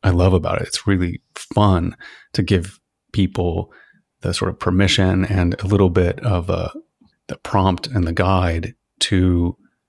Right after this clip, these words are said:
help them find stories and delight right outside their door.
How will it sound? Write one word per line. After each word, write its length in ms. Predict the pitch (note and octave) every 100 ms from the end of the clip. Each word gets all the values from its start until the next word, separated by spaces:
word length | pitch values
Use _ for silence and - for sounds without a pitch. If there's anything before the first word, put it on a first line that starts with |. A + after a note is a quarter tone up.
| _ -
help 300 | G#2 G2 -
them 200 | F2+ D#2+
find 520 | G2+ G2+ F#2+ F2 F2 -
stories 400 | - F2+ F2 E2+
and 140 | F2
delight 400 | E2+ E2+ E2+ - - _ -
right 240 | A#2 E2+ E2
outside 360 | F2 - F2 -
their 100 | D#2
door. 400 | F2 E2+ D#2